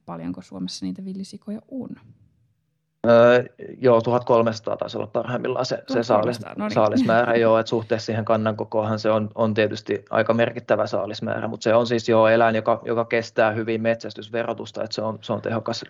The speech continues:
Speaker 2: lisääntymään. M-, mutta joo, siis villisikaa saa tosiaan metsästää ympäri vuoden ilman pyyntilupaa, et ainoastaan rauhoitusaika on sit emakolla, jota saman vuoden porsaat seuraa maaliskuun alusta heinäkuun loppuun.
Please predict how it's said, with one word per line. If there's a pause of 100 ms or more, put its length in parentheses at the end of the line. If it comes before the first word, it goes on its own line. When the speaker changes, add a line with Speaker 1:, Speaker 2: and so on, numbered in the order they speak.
(120)
Speaker 2:
lisääntymään. (840)
M-, (160)
mutta
joo,
siis
villisikaa
saa
tosiaan
metsästää
ympäri (240)
vuoden
ilman (160)
pyyntilupaa,
et
ainoastaan
rauhoitusaika
on
sit (100)
emakolla, (320)
jota
saman
vuoden (140)
porsaat
seuraa
maaliskuun
alusta
heinäkuun
loppuun.